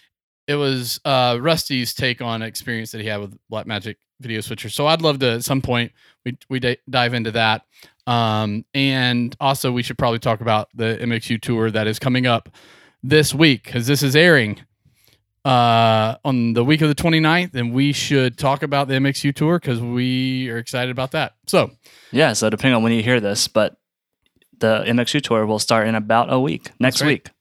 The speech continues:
Speaker 1: That's right. So
Speaker 2: September ninth, Atlanta. If you're anywhere in the Southeast, no excuse not to go there,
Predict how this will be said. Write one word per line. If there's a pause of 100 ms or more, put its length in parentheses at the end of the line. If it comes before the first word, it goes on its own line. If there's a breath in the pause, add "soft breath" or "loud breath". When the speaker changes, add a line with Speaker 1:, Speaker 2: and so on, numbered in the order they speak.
(140)
Speaker 1:
That's
right. (640 soft breath)
So
Speaker 2:
September
ninth,
Atlanta. (1080)
If
you're
anywhere
in
the
Southeast, (460)
no
excuse
not
to
go
there,